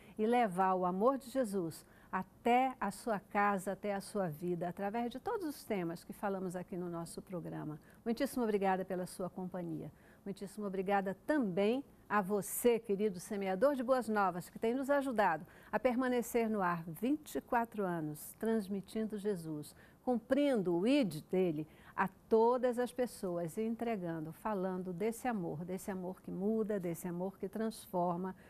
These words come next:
desse amor que faz toda a diferença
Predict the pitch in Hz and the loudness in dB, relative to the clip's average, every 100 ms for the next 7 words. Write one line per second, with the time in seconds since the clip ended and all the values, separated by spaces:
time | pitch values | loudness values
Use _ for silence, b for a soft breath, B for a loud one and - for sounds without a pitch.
0 | B B 180 247 240 262 220 165 151 - | B B 4 4 2 -4 -2 -2 -4 -6
1 | B B - 190 175 - - 208 226 233 | B B -10 -6 -6 -8 -2 2 2 2
2 | 226 - 247 165 151 - 165 | -2 -4 -2 -2 -4 -8 -12